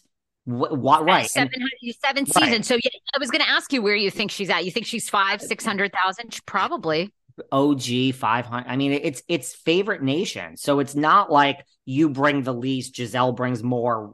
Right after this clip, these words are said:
Speaker 1: Karen. You know, it's, you started with Ashley and Karen and Gis-, it's favorite nations. It's like, check, how much is your raise? So,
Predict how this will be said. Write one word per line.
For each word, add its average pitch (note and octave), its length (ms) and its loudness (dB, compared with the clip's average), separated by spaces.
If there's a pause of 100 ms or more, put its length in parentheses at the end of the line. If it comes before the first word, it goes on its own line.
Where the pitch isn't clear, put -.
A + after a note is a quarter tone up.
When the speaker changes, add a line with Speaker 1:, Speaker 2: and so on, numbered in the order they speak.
(100)
Speaker 1:
Karen. B2 420 0 (280)
You C#3+ 160 4
know, C#3+ 240 6
it's, - 280 -2
you C#3+ 220 0
started C#3+ 500 2
with C3 140 -2
Ashley B2+ 460 -2
and B2+ 120 -6
Karen B2 380 -2
and A#2+ 180 -4
Gis-, A2 220 -12
it's A2 300 -10
favorite B2+ 380 2
nations. E3+ 460 0
It's G#2+ 160 -8
like, A#2 240 -2
check, F3 440 4
how C3+ 160 4
much C#3+ 200 0
is D3 140 -2
your D3 140 -4
raise? C#3+ 360 -2 (340)
So, D3+ 520 2